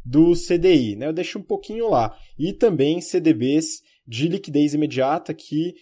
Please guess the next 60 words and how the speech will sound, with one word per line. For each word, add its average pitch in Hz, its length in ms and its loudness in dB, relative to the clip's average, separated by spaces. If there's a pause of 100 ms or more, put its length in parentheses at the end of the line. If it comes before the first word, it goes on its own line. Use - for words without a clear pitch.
(140)
é, 123 200 -2
a 123 100 2
gente 131 180 -8
vai 196 80 0
abordar 147 380 0
mais 139 180 -4
nos 123 140 -14
próximos 120 380 -8
episódios, 139 520 -4
mas 127 300 -8
sempre 196 340 -6
vai 180 160 -4
ter 170 140 -8
uma 165 140 -6
rentabilidade 160 640 -4
menor, 131 460 -4 (300)
né? 127 160 -2
Se 127 140 -6
tem 147 120 -6
C 143 140 -8
D 135 80 -4
Bs 127 200 -4
de 127 60 -18
liquidez 127 380 -10
imediata, 139 540 -4
é - 20 -2
muito 160 340 -4
difícil - 400 -12
alguma 160 220 -6
coisa 165 240 -4
muito 165 160 -8
maior 170 140 -8
do 170 100 -10
que - 80 -12
cem 175 180 -8
por 165 180 -8
cento 165 280 -10
do 160 60 -14
C - 180 -8
D 170 100 0
I. 139 180 0 (440)
Ao 123 140 -4
contrário 147 400 0
de, 160 400 -4
de 117 180 -12
C 147 160 -6
D 135 80 -6
Bs 131 340 -4
com 156 280 -4
dois 147 320 2
anos 127 160 -6
de 127 80 -14
vencimento, 156 440 -8
que - 60 -20
você - 80 -12
consegue 170 320 -8
atingir 156 280 -6
cento 143 260 -10
e 156 60 -6
vinte, 123 680 -8